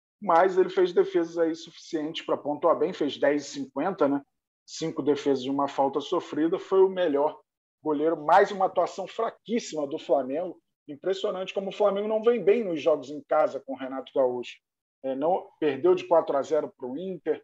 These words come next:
foi, perdeu pro Grêmio de um a zero, agora empatou zero a zero. É bem verdade que tinha vencido o Atlético Paranaense de três a zero,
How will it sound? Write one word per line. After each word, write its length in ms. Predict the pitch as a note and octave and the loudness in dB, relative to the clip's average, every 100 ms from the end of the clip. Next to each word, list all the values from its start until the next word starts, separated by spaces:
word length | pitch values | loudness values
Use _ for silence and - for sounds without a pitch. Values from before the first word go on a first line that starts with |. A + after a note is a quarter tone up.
| _ _ _ _ | _ _ _ _
foi, 800 | E3+ D#3+ D#3 D3 C#3 C3+ C3 - | 0 4 4 2 0 0 -4 -4
perdeu 400 | E3+ C#3+ C#3 F#3+ | -2 0 4 4
pro 160 | F#3+ D3+ | 2 -2
Grêmio 300 | B2 E3 D#3 | -2 -2 -2
de 100 | C#3 | -6
um 120 | D3+ | -6
a 80 | C3+ | -6
zero, 400 | A#2+ D3+ E3+ D#3 | -4 2 4 4
agora 320 | C#3 C3 E3+ | 2 2 0
empatou 360 | E3 D3+ C#3+ D#3 | 0 -2 -2 -2
zero 240 | C3+ C#3+ | 0 0
a 60 | C#3 | 0
zero. 320 | C3 D#3 E3+ - _ | 0 0 -2 -4 _
É 80 | D3 | -2
bem 140 | D3+ F3 | 0 2
verdade 520 | E3 C#3+ D#3+ C#3 - | 0 2 0 0 -10
que 420 | - C#3+ C3+ B2 A#2 | -8 -6 -4 -6 -8
tinha 220 | - D3 | -6 -6
vencido 500 | C3+ C#3 - D3+ C#3+ | -4 -6 -4 0 2
o 20 | |
Atlético 380 | C3+ C#3+ B2 - | 2 2 -2 0
Paranaense 420 | C3+ C3+ C3+ C3+ | -2 -2 -4 -4
de 120 | C3 | -8
três 240 | - C#3+ C#3 | -4 0 2
a 80 | C3+ | 2
zero, 280 | C#3+ C3 | 2 0